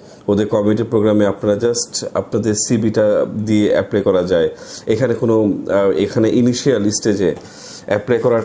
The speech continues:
টাইম আপনার কোনো আইএলটিএস স্কোর বলেন, এগুলো, এগুলো প্রয়োজন পড়তেছে না। Ultimately পরে দরকার হয়, কিন্তু প্রথমে অ্যাপ্লাই করার সময় লাগবে না। এটা পর-, পরবর্তীতে আপনি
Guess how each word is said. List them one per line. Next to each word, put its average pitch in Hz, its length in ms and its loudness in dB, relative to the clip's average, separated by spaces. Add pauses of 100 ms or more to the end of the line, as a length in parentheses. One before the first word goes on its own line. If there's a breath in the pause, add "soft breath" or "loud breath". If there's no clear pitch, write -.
টাইম 117 260 2
আপনার 104 260 0
কোনো 98 380 0 (260)
আইএলটিএস 98 480 -2
স্কোর 107 160 -2
বলেন, 95 340 0
এগুলো, 110 480 0
এগুলো 98 600 0 (100)
প্রয়োজন 101 320 0
পড়তেছে 101 340 -4
না। 160 160 -2 (420 loud breath)
Ultimately 143 480 0
পরে 139 200 2
দরকার 127 300 2
হয়, 117 380 0 (100)
কিন্তু 123 440 0 (240)
প্রথমে 131 380 2
অ্যাপ্লাই 101 360 0
করার 113 140 0
সময় 107 200 0
লাগবে 95 240 -2
না। 151 60 -2
এটা 143 120 -4
পর-, 113 320 -2
পরবর্তীতে 104 540 0
আপনি 95 360 0